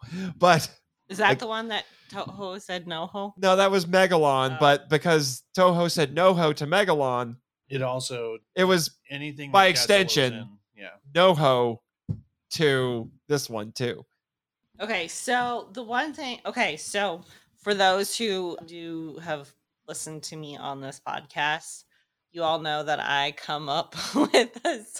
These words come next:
Speaker 2: song for each one, and Joe's taking his headphones off, henceforth my laugh,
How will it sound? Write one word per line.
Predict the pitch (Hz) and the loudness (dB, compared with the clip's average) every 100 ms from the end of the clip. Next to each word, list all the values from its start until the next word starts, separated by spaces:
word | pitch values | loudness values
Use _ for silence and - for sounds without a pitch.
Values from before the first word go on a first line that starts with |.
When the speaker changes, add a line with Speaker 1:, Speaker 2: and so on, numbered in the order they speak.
| - | 0
Speaker 2:
song | 185 170 170 - _ - _ | 0 0 -8 -16 _ -20 _
for | 190 - | -8 -4
each | 190 196 | -6 -6
one, | 180 196 196 | 0 0 2
and | 233 214 | -2 0
Joe's | 180 190 - | -4 -4 -6
taking | 190 165 | -8 -8
his | 160 - | -10 -2
headphones | 156 151 147 147 143 | -4 -4 -8 -8 -2
off, | 143 - | -2 -2
henceforth | 139 - - 139 - | -12 -12 -14 -14 -14
my | 147 | -16
laugh, | 135 131 - | -12 -10 -12